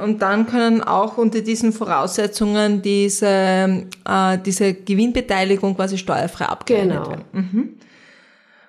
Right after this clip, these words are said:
Speaker 1: Und muss jetzt die Höhe für alle Mitarbeiter gleich sein, also der Beteiligung, oder?
Speaker 2: Genau, das ist nicht so. Das heißt, da kann man schon,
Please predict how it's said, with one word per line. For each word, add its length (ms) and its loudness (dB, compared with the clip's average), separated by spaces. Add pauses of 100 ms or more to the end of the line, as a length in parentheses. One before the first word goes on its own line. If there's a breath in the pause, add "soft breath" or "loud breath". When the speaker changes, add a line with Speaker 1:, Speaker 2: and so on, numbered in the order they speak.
(120)
Speaker 1:
Und 320 2
muss 180 2
jetzt 260 -4
die 100 0
Höhe 560 2
für 320 -4
alle 220 0
Mitarbeiter 540 0
gleich 500 -4
sein, 260 0 (200)
also 360 2
der 440 0 (120)
Beteiligung, 680 -2
oder? 520 2
Speaker 2:
Genau, 200 -6 (280 loud breath)
das 240 -4
ist 200 -4
nicht 520 0
so. 200 0
Das 180 0
heißt, 220 -2
da 160 -2
kann 240 -2
man 140 0
schon, 300 2